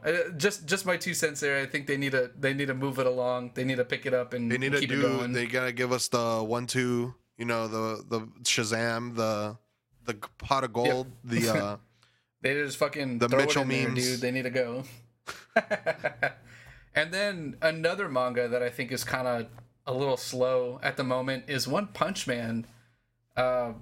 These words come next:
Speaker 1: One Punch Man's, every time that chapter comes out, it's a fucking treat. Like, it, there's no sort of schedule that One Punch Man releases on.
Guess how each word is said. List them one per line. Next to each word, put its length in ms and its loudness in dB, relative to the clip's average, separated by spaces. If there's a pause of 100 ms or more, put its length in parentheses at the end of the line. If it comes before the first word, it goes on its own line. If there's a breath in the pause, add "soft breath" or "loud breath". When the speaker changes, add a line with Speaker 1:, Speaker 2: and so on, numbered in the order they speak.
(240)
Speaker 1:
One 180 2
Punch 260 0
Man's, 360 -2 (200)
every 260 2
time 300 -2
that 200 0
chapter 360 -2
comes 300 -2
out, 360 0
it's 160 -2
a 60 0
fucking 340 0
treat. 760 -2
Like, 220 2
it, 200 -4 (320 loud breath)
there's 280 2
no 280 4
sort 320 0
of 80 -6
schedule 480 0
that 160 2
One 160 0
Punch 260 0
Man 180 -2
releases 440 -2
on. 380 0